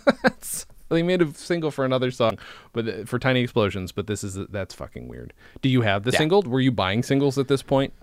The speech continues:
Speaker 1: You ever bought a single?
Speaker 2: No, but this was, this was the one that was pushed.
Speaker 1: Mm-hmm. Have you ever bought a single? Were you,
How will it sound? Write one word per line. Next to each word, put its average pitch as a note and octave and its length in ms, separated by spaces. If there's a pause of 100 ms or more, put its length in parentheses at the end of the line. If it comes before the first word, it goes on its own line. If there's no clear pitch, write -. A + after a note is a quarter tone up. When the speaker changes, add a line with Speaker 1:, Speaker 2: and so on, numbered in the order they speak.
(160)
Speaker 1:
You D3+ 140
ever E3+ 200
bought A2+ 200
a - 40
single? D4+ 360
Speaker 2:
No, - 60 (500)
but F3+ 160
this G#3 160
was, C#3 340
this E3+ 200
was D#3+ 200
the C#3+ 80
one C3 180
that A#2 100
was G#2 140
pushed. E3+ 500
Speaker 1:
Mm-hmm. C#3+ 280 (540)
Have C#3+ 120
you D#3+ 140
ever A#2+ 220
bought A#2+ 200
a B2 40
single? C#3 440
Were A#2 140
you, A#2+ 420